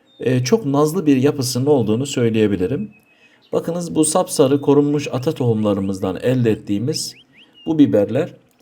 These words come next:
oldukça verimi yüksek. Yani bir bitkisinden, e, belki bir ya da iki kilo alabileceğiniz kadar, e, meyve veren bir özelliğe sahip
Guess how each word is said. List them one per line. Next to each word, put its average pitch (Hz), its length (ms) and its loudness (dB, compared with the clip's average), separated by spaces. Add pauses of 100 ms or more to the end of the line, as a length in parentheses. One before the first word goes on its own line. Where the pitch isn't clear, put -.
(440)
oldukça 160 640 2 (120)
verimi 147 280 2
yüksek. 127 640 -4 (800)
Yani 143 320 0
bir 170 200 -4
bitkisinden, 147 760 -2 (200)
e, 117 400 4 (160)
belki 156 540 2
bir 139 220 4
ya 120 180 2
da 120 80 0
iki 127 200 -4
kilo 98 380 2 (220)
alabileceğiniz 117 840 0
kadar, 120 540 -2 (200)
e, 107 520 -2 (200)
meyve 117 480 2
veren 123 360 -2 (720)
bir 156 120 0
özelliğe 117 580 4
sahip 127 540 -4